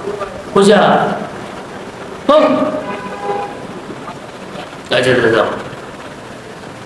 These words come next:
তাহলে খরচ করন লাগবো যার যা তৌফিক অনুযায়ী। ঠিক না বেটি?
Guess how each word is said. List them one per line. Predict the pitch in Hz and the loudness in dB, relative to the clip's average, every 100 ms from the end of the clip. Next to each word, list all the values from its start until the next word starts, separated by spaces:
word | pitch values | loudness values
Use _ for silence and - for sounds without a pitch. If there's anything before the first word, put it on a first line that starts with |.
| - - - - - - - - - | -16 -14 -14 -14 -14 -16 -16 -18 -4
তাহলে | 147 170 | 2 4
খরচ | 170 202 240 254 254 | 6 6 8 6 6
করন | 247 240 233 240 | 6 8 8 8
লাগবো | 262 269 262 254 220 | 8 6 6 6 6
যার | 220 220 233 | 6 6 6
যা | 254 277 330 - - - - - - - 202 190 190 - - - - - - | 6 6 6 4 0 -4 -8 -10 -10 -6 -4 -4 -4 -6 -8 -8 -8 -8 2
তৌফিক | - 294 226 226 185 | 6 8 8 8 8
অনুযায়ী। | 180 151 - - - - | 8 8 6 4 2 4
ঠিক | 196 | 6
না | 226 | 8
বেটি? | 226 233 233 | 6 6 6